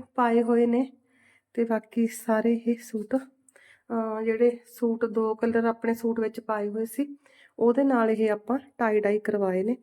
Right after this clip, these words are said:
ਤੁਹਾਨੂੰ ਆਪਾਂ ਸਿਰਫ ਡਾਈ ਦੇ ਰੰਗ ਵਿਖਾ ਰਹੇ ਹਾਂ ਵੀ ਇਸ ਤਰ੍ਹਾਂ ਦੇ ਦੁਪੱਟੇ ਤੁਸੀਂ ਕਿੱਦਾਂ ਵੀ ਆਪਣੇ ਤੋਂ ਜਿਹੜੇ ਡਾਈ ਕਰਵਾ ਸਕਦੇ ਹੋ। ਲਓ ਜੀ, ਬਾਕੀ ਟਾਈ ਡਾਈ ਦੇ ਵਿੱਚ ਵੀ ਬਹੁਤ ਜ਼ਿਆਦਾ,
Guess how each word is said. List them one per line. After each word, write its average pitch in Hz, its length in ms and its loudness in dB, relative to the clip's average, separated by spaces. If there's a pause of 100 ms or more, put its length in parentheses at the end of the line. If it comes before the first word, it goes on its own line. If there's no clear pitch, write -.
(440)
ਤੁਹਾਨੂੰ 226 300 2
ਆਪਾਂ 214 220 -4
ਸਿਰਫ 247 340 0
ਡਾਈ 220 300 2
ਦੇ 233 160 6
ਰੰਗ 226 200 4
ਵਿਖਾ 226 320 2
ਰਹੇ 220 180 2
ਹਾਂ 254 80 0
ਵੀ 262 120 4
ਇਸ 240 100 2
ਤਰ੍ਹਾਂ 254 240 0
ਦੇ 247 100 0
ਦੁਪੱਟੇ 240 460 0
ਤੁਸੀਂ 240 360 2 (540)
ਕਿੱਦਾਂ 247 320 0
ਵੀ 277 100 4
ਆਪਣੇ 262 320 2
ਤੋਂ 247 180 -2 (140)
ਜਿਹੜੇ 233 360 2
ਡਾਈ 214 320 0 (160)
ਕਰਵਾ 214 320 0
ਸਕਦੇ 233 440 -2
ਹੋ। 302 60 -2 (960)
ਲਓ 214 280 -2
ਜੀ, - 200 -20 (1600)
ਬਾਕੀ 240 420 2
ਟਾਈ 233 300 4
ਡਾਈ 226 180 4
ਦੇ 240 120 2
ਵਿੱਚ 233 220 2
ਵੀ 240 120 2
ਬਹੁਤ 226 320 2
ਜ਼ਿਆਦਾ, 233 360 4